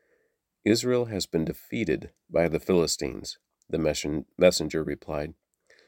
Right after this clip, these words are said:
"The people have been slaughtered, and your two sons, Hophni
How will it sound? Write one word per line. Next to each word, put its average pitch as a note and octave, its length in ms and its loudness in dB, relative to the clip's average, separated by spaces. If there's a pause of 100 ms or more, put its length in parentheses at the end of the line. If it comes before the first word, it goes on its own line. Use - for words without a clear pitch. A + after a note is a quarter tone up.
(200)
"The E2 100 0
people A2 320 0
have G2+ 160 2
been F2 160 6
slaughtered, F#2+ 540 0 (320)
and F2 160 2
your D#2+ 120 4
two A2+ 220 -4
sons, F2 480 0 (140)
Hophni G#2 580 -2